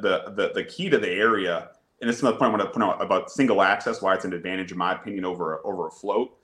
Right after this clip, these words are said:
You can do this on a float as well, but the whole time, I never once made a cast going with the current. I would float, I would pedal down to the end of,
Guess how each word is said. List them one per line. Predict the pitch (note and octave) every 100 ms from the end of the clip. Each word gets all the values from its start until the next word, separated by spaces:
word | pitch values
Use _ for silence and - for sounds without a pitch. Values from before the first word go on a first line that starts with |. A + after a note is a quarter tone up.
| _ _
You | A2+
can | C3
do |
this | F3
on | B2+
a |
float | G2+ A#2 G#2+
as | F#2+
well, | G2 G2 B2+ - - _ _
but | G#2 G2 G#2
the |
whole | F2+ A#2 D3
time, | C#3+ A#2 G#2 D#2+ - F2
I | G#2+ A#2
never | G#2 A2+ A#2+
once | G#2+ G2+ G2+ F2+
made | G#2 G2+
a | F2+
cast | - F2+ G#2+ - -
going | A2 G#2 G2
with | F#2 -
the | F2
current. | E2+ C#2+ - _ _ _ _ -
I | G2+
would | C#3 C#3+
float, | - A2+ B2 - - _ _ -
I | A2
would | B2+
pedal | D3+ C3
down | C3
to | A#2
the | F#2+ F#2+
end | A#2+ C3
of, | A2+